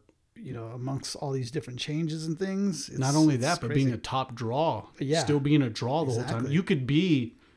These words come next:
Speaker 2: thirty years in wrestling.
Speaker 1: Mm-hmm.
Speaker 2: You could be a top draw for ten years, and then for the next twenty, you can be f-,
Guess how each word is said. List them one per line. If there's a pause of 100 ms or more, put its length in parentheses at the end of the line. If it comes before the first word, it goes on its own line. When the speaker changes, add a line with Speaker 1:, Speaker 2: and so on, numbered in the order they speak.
(100)
Speaker 2:
thirty
years
in
wrestling.
Speaker 1:
Mm-hmm.
Speaker 2:
You
could
be
a
top
draw
for
ten
years,
and
then
for
the
next
twenty,
you
can
be
f-,